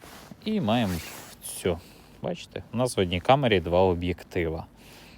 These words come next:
Так вони показують на хвилиночку майже вже пів дванадцята ночі. Отаке у нас є зображення. Чи буде деталізація? Не буде. Чи буде ідентифікація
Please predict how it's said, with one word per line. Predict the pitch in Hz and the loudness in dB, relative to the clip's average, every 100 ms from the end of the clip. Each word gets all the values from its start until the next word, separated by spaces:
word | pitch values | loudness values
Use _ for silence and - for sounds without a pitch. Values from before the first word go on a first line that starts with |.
| - - | -6 6
Так | 110 131 95 | 6 6 0
вони | 92 95 | 2 0
показують | - 82 - 127 143 143 135 123 - | -2 -2 6 6 6 0 0 0 -2
на | 87 | -4
хвилиночку | - 85 95 127 117 - 101 | 0 0 2 2 0 -2 -4
майже | 82 90 101 92 | 0 0 0 -2
вже | 87 80 | -2 -4
пів | - 92 | -4 -4
дванадцята | 82 80 80 80 - - 82 | -4 -6 -6 -6 -10 -10 -8
ночі. | 80 78 - - - - - - - - - - - | -6 -8 -10 -16 -18 -20 -20 -20 -20 -20 -20 -20 -2
Отаке | 113 - 95 - 92 95 - | -2 -2 -6 -2 0 0 -4
у | 85 | -6
нас | 82 - | -6 -4
є | 80 80 85 | -4 -6 -6
зображення. | 85 78 71 76 82 80 - | -8 -6 -6 -6 -10 -12 -8
Чи | 123 | -4
буде | 120 135 139 | -2 0 0
деталізація? | 131 120 131 127 127 175 - - - - - - | 0 0 0 2 0 -2 -4 -8 -10 -12 -16 -6
Не | 104 123 | 0 0
буде. | 95 73 - - - - - - - | 0 -4 -8 -14 -20 -20 -20 -20 -14
Чи | - | -8
буде | 110 135 127 120 | 0 2 2 0
ідентифікація | 135 117 110 - 110 113 - 127 - 127 123 | -2 -2 -2 -4 -6 -2 2 2 2 2 4